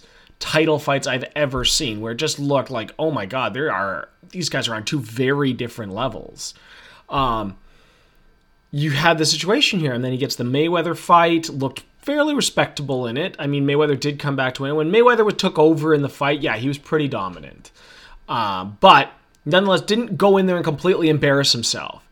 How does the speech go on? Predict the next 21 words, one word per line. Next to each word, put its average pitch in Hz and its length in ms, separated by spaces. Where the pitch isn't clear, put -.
And 147 80
I 135 60
think 185 260
in 165 160
that 156 300
term 151 240
back 135 320
then, 226 400
maybe 277 240
we 269 80
were 262 140
willing 233 440
to 208 360
falsely 202 600
give 175 300
Conor 170 320
a 175 60
little 165 240
too 165 300
much 165 360
credit. - 640